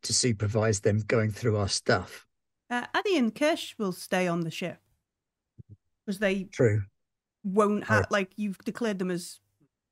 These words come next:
Speaker 1: Part of the ship,
Speaker 2: part of the
Speaker 1: part of the
Speaker 2: ship,
Speaker 1: crew.
Speaker 2: part of the crew, part of the fittings fixtures. So they won't have, like, people documents to get them into. Like, I mean, it sh-, depends on that kind of stuff,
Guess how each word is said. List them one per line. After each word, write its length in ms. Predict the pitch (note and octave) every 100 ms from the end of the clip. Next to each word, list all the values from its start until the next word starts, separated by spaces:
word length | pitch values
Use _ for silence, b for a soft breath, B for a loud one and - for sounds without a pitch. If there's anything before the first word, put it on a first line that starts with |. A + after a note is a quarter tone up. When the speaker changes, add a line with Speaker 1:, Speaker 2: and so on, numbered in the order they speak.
| _ _ _ _
Speaker 1:
Part 180 | A#2+ A2+
of 60 | F#2+
the 40 |
ship, 220 | - G2+
Speaker 2:
part 160 | - A2
of 20 |
the 40 | F#2
Speaker 1:
part 40 |
of 40 |
the 40 | -
Speaker 2:
ship, 120 | G#3
Speaker 1:
crew. 180 | A#2 G2 _ _ _
Speaker 2:
part 100 | F#3
of 40 | F3
the 60 |
crew, 360 | - F3+ E3+ E3 _ _ -
part 100 | F#3
of 40 |
the 40 | F3+
fittings 280 | - F3 E3+
fixtures. 380 | F#3+ - F#3+ -
So 120 | F#3
they 120 | G#3+
won't 280 | A3 A3+ G#3
have, 300 | G#3 F#3+ F#3
like, 380 | F3+ F3 F3 - _ _ _ _ _ _ _ _ _ _
people 340 | A#3 G#3 - F#3
documents 600 | F#3 - G3 E3+ E3 -
to 100 | F3+
get 260 | E3 F3 -
them 140 | E3+
into. 460 | F3 F3 F3 E3 -
Like, 200 | B3+ C4+
I 80 | C#4+
mean, 140 | C#4 C4+
it 120 | B3+
sh-, 120 | - _ - _ _ _ -
depends 220 | A#3+ G#3
on 320 | F#3+ F3+ F3 -
that 140 | F#3+
kind 160 | G#3+ E3
of 60 |
stuff, 200 | E3 E3+